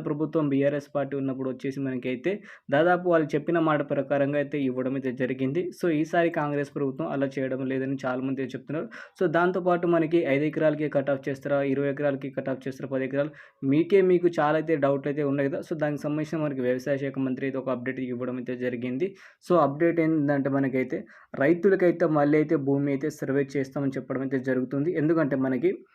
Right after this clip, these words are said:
తుమ్మల నాగేశ్వరరావు చెప్పడం ఏంటంటే మనకి పంట భూమి కాకుండా మనకి,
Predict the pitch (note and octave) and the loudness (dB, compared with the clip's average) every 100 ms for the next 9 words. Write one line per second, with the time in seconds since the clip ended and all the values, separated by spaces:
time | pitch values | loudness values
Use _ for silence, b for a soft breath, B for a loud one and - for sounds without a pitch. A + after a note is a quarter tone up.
0 | b b b D#3+ E3+ F3+ F3 E3 E3+ D#3 | b b b 2 4 4 4 2 2 0
1 | D#3 D3 D3+ C#3 C3+ B2 E3+ A3 B B | 0 -2 0 2 0 0 -2 -4 B B
2 | B D3+ D#3 E3 D#3 C#3 - _ _ E3 | B 0 2 2 2 0 -10 _ _ 0
3 | F3 A3 F3+ F#3+ F#3+ F#3+ F3 E3+ E3+ F#3 | 2 2 2 4 4 4 4 4 4 4
4 | F3+ D#3+ D3+ C#3+ E3 | 2 2 2 0 0